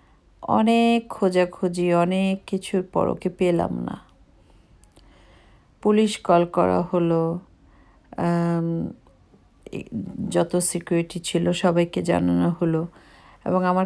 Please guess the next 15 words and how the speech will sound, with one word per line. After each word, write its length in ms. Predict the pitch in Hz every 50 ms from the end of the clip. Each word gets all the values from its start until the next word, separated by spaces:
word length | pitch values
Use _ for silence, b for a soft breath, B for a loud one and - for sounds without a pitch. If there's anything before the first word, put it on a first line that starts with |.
| 185 -
কান্না 460 | - 196 196 196 202 208 208 214 214 202
দেখে 400 | 190 180 170 170 - - 190 196
আশেপাশে 600 | 185 175 165 - 185 175 180 175 - - 185 175
যত 280 | 175 170 - - -
সাদারা 560 | 175 175 - 180 165 156 160 165 160 165 165
ছিল 400 | 160 165 - - 170 156 - -
সবাই 460 | 185 - - 202 196 208 208 214 208 202
দৌড়ে 380 | 175 - 160 - - - -
আসলো 300 | - - - - - 196
যে, 120 | 185 196 196 - -
"কি 180 | - 220 214
হয়েছে?" 340 | 202 202 185 165 165 - 175
আমি 140 | 170 175 180
বললাম, 260 | 180 180 180 180 180
"আমার 220 | 185 180 180 180